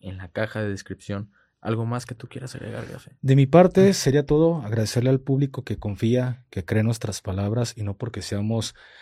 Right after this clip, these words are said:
Speaker 2: los mayores expertos, no porque tengamos un título que te dice,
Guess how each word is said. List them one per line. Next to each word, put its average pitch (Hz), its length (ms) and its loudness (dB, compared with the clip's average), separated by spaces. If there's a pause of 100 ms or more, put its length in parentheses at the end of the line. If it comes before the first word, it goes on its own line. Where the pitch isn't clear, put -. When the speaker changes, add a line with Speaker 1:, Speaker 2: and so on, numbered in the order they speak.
(140)
Speaker 2:
los 104 300 -4
mayores 107 340 0
expertos, 113 800 -6 (140)
no 98 120 -8
porque 110 280 -8
tengamos 98 720 -4
un 107 240 -6
título 110 380 -2
que - 100 -10
te 95 140 -6
dice, 101 260 -2